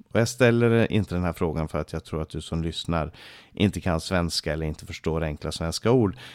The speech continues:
men just för att vi ska stanna till och tänka lite. Vad är barmhärtighet? Alltså, en barmhärtig person, det är ju en som tänker på och hjälper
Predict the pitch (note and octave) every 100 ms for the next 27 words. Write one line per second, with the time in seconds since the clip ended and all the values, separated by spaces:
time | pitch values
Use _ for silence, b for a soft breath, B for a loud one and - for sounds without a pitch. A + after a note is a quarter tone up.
0 | B - A#2+ C3+ G2+ D#2+ - E2 D#2+ D#2+
1 | E2 - - - E2+ E2 - - C3+ C#3
2 | C3+ C3+ b b b - - - E2+ -
3 | - G#1+ - - - F#2+ - _ - A#2+
4 | D3 C#3+ C#3 B2 - - E2 C#2+ A#1 -
5 | _ _ _ D#2+ D#2 - D#2+ - - D2
6 | E2 - _ - - _ b b b b
7 | b - G#2 B2+ C#3+ D3 C#3+ C#3+ C#3 C#3
8 | - C3 C3+ - C#3 G#2+ A#2 A2 F#2+ F2
9 | - F2+ F2 - - G#2 G#2 G#2 A2 G2+
10 | - G#2+ A2 A#2 - F2+ E2+ F2 G2 -
11 | _ A2+ A#2